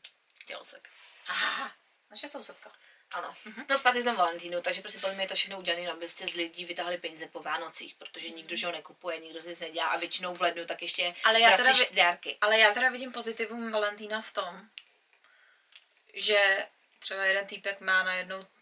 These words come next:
Speaker 2: dilema, jak má být na deseti místech v jeden den.
Speaker 1: No, já myslím, že ono to docela
Speaker 2: To,
Speaker 1: jako,
Speaker 2: takže
Speaker 1: že
Speaker 2: potom to je
Speaker 1: ono
Speaker 2: to
Speaker 1: to usnadní nějaké životy, protože
Speaker 2: No
Speaker 1: když
Speaker 2: jasně,
Speaker 1: týpek má
Speaker 2: protože
Speaker 1: prostě
Speaker 2: když ti týpek
Speaker 1: čtyři holky a řekne ti, že na Valentína nemůže, protože pracuje a ty víš, že on prostě v životě nepracuje,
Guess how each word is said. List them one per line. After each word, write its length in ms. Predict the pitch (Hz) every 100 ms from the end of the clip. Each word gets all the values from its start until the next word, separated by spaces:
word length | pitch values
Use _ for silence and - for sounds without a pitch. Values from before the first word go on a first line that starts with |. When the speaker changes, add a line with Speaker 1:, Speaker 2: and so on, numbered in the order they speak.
| _
Speaker 2:
dilema, 540 | 180 180 180 180 180
jak 180 | 180 -
má 140 | 175
být 120 | 175 180
na 120 | 180
deseti 400 | 175 - 175 190
místech 420 | 180 - - 190
v 20 |
jeden 240 | 185 196 202
den. 240 | 233 254 _ _ _ _ _ _ _ _ - 277
Speaker 1:
No, 120 | 330
já 220 | 330 302
myslím, 200 | 302 277
že 80 | 277
ono 180 | 254 254
to 100 | 254
docela 400 | 247 233 254 247
Speaker 2:
To, 60 | 233
Speaker 1:
jako, 120 | 220
Speaker 2:
takže 200 | 254 262
Speaker 1:
že 60 | 247
Speaker 2:
potom 320 | 277 277 254
to 80 | 277
je 300 | 269 262 262 -
Speaker 1:
ono 200 | 262 302
Speaker 2:
to 100 | -
Speaker 1:
to 20 |
usnadní 500 | 285 294 277 285 302
nějaké 420 | 285 202 185 262 247
životy, 600 | 202 175 175 165 151 -
protože 440 | 175 170 185 175
Speaker 2:
No 60 | 202
Speaker 1:
když 140 | 220
Speaker 2:
jasně, 160 | 240 220 208
Speaker 1:
týpek 280 | 226 214
má 300 | 247 247 240
Speaker 2:
protože 100 | 233 226 226
Speaker 1:
prostě 160 | 240 247
Speaker 2:
když 140 | 240 240 -
ti 120 | 277
týpek 120 | 233 247
Speaker 1:
čtyři 180 | 262 214
holky 540 | 208 208 247 233 233
a 100 | 226
řekne 220 | 233 220
ti, 120 | 214 233
že 100 | 220
na 100 | 196
Valentína 360 | 208 214 233
nemůže, 260 | 214 196 220
protože 220 | 220 233
pracuje 500 | 208 180 - 190 180
a 40 | 185
ty 100 | 202
víš, 120 | 202
že 100 | 196
on 140 | 196
prostě 200 | 190 -
v 40 | 202
životě 340 | 180 185 196
nepracuje, 720 | 170 - 165 - 170 147 147